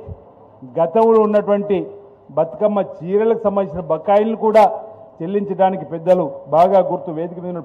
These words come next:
పెద్దలు గౌరవ ముఖ్యమంత్రి గారి దృష్టికి అనేక సందర్భాల్లో తీసుకుపోయిన సందర్భంలో, దఫల వారీగా గతంలో ఉన్నటువంటి బతుకమ్మ చీరల బకాయిలను కూడా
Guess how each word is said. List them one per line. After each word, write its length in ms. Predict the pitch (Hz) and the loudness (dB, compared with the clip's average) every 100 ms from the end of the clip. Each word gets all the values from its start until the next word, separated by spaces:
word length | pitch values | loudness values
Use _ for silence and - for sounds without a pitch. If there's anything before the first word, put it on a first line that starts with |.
| 156 | -4
పెద్దలు 260 | 170 208 180 - - - 151 | 0 0 -2 -10 -20 -14 -2
గౌరవ 220 | 175 160 | -2 -2
ముఖ్యమంత్రి 420 | 165 214 202 196 185 | -8 -6 -4 -4 0
గారి 120 | 180 180 | 0 0
దృష్టికి 280 | - 170 151 | -8 -8 -6
అనేక 180 | 180 202 - | -4 -6 -6
సందర్భాల్లో 500 | 175 175 175 170 170 147 - - - 175 | -2 0 0 2 2 0 -4 -18 -14 -10
తీసుకుపోయిన 460 | 196 - 208 202 165 | -6 -4 -2 -2 -2
సందర్భంలో, 480 | 175 180 180 180 165 - - - - - 135 | 0 0 2 0 0 -2 -12 -20 -20 -14 -2
దఫల 300 | 170 208 202 185 | 0 4 4 6
వారీగా 360 | 190 208 214 196 - - - - 135 | 6 6 6 4 2 -10 -18 -16 -4
గతంలో 320 | 165 196 190 185 | -2 0 -2 -2
ఉన్నటువంటి 360 | 185 185 165 156 | -4 -6 -6 -6
బతుకమ్మ 320 | 165 190 185 180 | -6 -8 -10 -8
చీరల 280 | 175 175 165 143 | -4 -2 -2 -2
బకాయిలను 400 | 147 196 220 226 214 | 0 4 4 4 4
కూడా 180 | 196 | 6